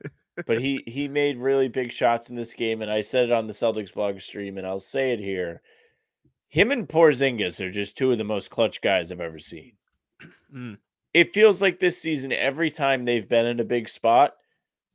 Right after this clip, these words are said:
Speaker 2: end of game or not, they have drilled the three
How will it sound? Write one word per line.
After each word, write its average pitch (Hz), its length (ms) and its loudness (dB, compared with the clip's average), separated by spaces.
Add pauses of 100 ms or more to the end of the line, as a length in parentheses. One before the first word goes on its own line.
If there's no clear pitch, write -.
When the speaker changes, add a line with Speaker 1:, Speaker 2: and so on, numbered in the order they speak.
Speaker 2:
end 139 220 4
of 127 160 4
game 131 280 2
or 117 100 2
not, 135 400 4 (120)
they 127 160 6
have 107 160 4
drilled 117 340 2
the 101 80 -6
three 76 380 -16